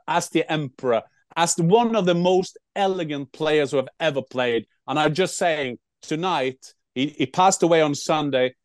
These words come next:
but we know today in heaven, he is one of the few that can go straight into the starting eleven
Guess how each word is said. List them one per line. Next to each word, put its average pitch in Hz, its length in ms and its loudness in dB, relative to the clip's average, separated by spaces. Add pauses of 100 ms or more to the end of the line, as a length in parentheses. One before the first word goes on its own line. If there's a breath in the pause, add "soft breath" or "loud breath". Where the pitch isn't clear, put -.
(140)
but 147 120 4
we 156 100 0
know 160 320 0
today 143 600 -2 (140)
in 143 200 -4
heaven, 123 440 -4 (140)
he 185 140 2
is 185 100 2
one 196 160 0
of 170 140 2
the 151 60 -2
few 143 440 -4
that 135 140 0
can 147 120 -4
go 151 120 0
straight 180 580 -2
into 156 360 -6
the 135 80 -4
starting 143 520 0
eleven 127 460 2